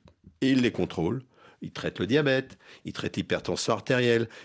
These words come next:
Et moi, je vais vous dire, hein, finalement, au bout de cinq minutes, mes patients, je sais ce qu'il faut faire, j'ai fait ce qu'il fallait.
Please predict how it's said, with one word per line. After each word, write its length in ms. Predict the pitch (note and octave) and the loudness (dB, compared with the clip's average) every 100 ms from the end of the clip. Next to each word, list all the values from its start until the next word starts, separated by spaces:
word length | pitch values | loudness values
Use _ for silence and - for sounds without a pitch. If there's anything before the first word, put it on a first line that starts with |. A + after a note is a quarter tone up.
| - | 0
Et 100 | A2+ | 6
moi, 180 | C#3 D3 | 6 6
je 100 | A#2 | 4
vais 40 | |
vous 140 | A#2 | 4
dire, 180 | C3 C3 | 4 2
hein, 60 | G2 | 0
finalement, 400 | - G2 G2+ G2+ | 0 0 2 0
au 40 | |
bout 120 | F2 | -2
de 40 | E2+ | -4
cinq 140 | F2+ | -2
minutes, 400 | F2+ A2+ D#3 - | 2 2 2 2
mes 100 | F2+ | -2
patients, 380 | F#2 F2 C3+ C3 | 0 -2 2 2
je 100 | F2+ | 0
sais 200 | - F2+ | -2 -2
ce 60 | - | -4
qu'il 100 | F#2+ | -6
faut 140 | F2+ | -4
faire, 260 | - C3+ F#2+ | 0 0 0
j'ai 100 | F#2+ | -2
fait 140 | A2 | -2
ce 80 | - | -4
qu'il 100 | G2+ | -4
fallait. 240 | F2+ - | -4 -4